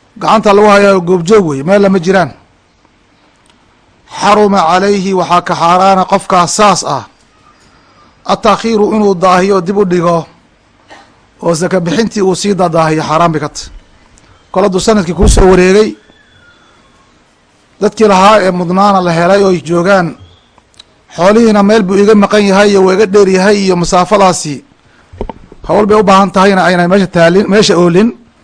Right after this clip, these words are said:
oo xoolihii xerada ay ku jiraan, gacanta ay ku jiraan, inaad sii dadaahiso, arrinta xaaraam wey. Dadkii mudnaa ee u baahnaa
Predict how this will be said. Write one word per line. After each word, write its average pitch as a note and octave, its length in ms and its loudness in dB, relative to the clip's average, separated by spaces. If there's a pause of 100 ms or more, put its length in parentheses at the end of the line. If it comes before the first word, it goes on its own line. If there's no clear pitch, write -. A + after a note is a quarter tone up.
(380)
oo - 40 -8
xoolihii G3 340 2
xerada G3 220 0
ay F#3 60 0
ku G3+ 100 -4
jiraan, F3+ 260 0
gacanta F3 280 -2
ay E3+ 40 -6
ku G3+ 80 -4
jiraan, G3 340 2 (1200)
inaad G#3 200 0
sii A#3 180 -2
dadaahiso, F3 720 0 (720)
arrinta E3+ 260 -2
xaaraam D3+ 360 -2
wey. G2+ 120 -18 (880)
Dadkii F#3 260 -4
mudnaa F3 460 0 (1600)
ee F3 80 -4
u A3 120 2
baahnaa F#3+ 520 2